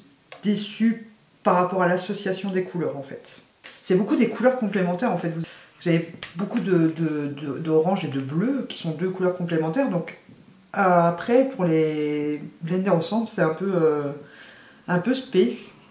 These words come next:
Et, et voilà. Bon, cette couleur-là est juste magnifique, mais pas assez pigmentée à mon goût. Bah, elle est pigmentée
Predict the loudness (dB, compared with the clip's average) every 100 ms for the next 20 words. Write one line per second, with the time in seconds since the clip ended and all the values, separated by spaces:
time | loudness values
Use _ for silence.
0 | -20 -20 -20 -20 -20 -20 -20 -20 -20 -20
1 | _ _ -4 0 2 0 -2 -6 -6 -2
2 | -2 -2 -6 -4 -2 -2 -6 -2 0 2
3 | 0 -2 -10 -6 -2 0 -2 -4 -6 -4
4 | -4 -6 -4 -2 0 -2 -4 -4 -2 -2
5 | -4 -4 -6 -18 _ _ -4 -2 0 0
6 | 0 -2 -6 -16 -20 -20 _ -2 2 6
7 | 6 4 0 2 2 0 2 4 4 2